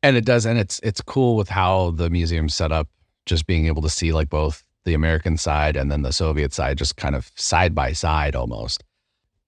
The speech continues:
The other thing too is it's the largest collection of Soviet era artifacts outside of Russia.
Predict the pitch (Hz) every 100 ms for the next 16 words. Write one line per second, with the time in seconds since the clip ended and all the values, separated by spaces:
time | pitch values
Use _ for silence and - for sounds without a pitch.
0 | _ 123 120 104 120 123 107 69 - 135
1 | 127 87 90 90 - 90 82 85 87 104
2 | 104 - - 90 87 87 - 101 82 80
3 | 78 - 87 90 90 80 62 80 76 -
4 | 90 90 - 58 - - - - _ _
5 | _ - 85 78 - 85 85 78 65 71
6 | 78 87 - 50 53 76